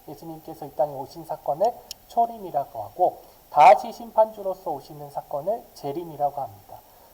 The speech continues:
성도라면 누구나 예수님의 다시 오심을 사모함으로 기다리고 소망해야 할 줄로 믿습니다. 데살로니가 교인들이 예수님의 재림을 기다리고 있다는 것은 바울이 그리스도의 십자가와 부활만이 아니라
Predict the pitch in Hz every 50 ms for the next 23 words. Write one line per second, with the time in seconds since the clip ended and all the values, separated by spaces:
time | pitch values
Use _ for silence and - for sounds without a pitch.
0 | - - - 220 226 220 240 226 208 190 185 180 165 143 139 127 139 135 151 180
1 | 214 - - - - - - 143 139 - - 175 165 160 156 160 160 156 - -
2 | - 139 147 - - - 185 180 160 131 127 135 - - 151 143 131 147 185 226
3 | 262 262 - - - - - 196 190 190 190 175 160 156 - 123 117 135 175 226
4 | 247 - - - - - - - - - - - 165 165 - - - - 175 -
5 | 180 - - - - - 196 185 170 160 160 139 131 139 147 143 139 - 143 131
6 | 131 113 110 107 - - 147 135 113 110 - 123 127 123 - - - - - -
7 | - - - - - 170 165 185 208 208 208 202 202 202 208 202 202 202 180 170
8 | 170 180 170 175 170 170 156 147 147 - 185 170 170 165 165 170 165 165 - 151
9 | 139 139 143 143 156 156 - - - 123 139 143 143 139 139 139 117 - - 139
10 | 127 131 123 117 113 - - 190 240 214 - - - - - - - - - -
11 | - 147 147 151 160 156 165 165 160 - - 160 175 170 - - 180 170 165 -
12 | - - - - - 226 220 220 - 175 151 127 131 147 190 - - - - -
13 | 151 156 160 180 185 185 180 170 165 165 165 139 117 107 104 104 156 165 143 -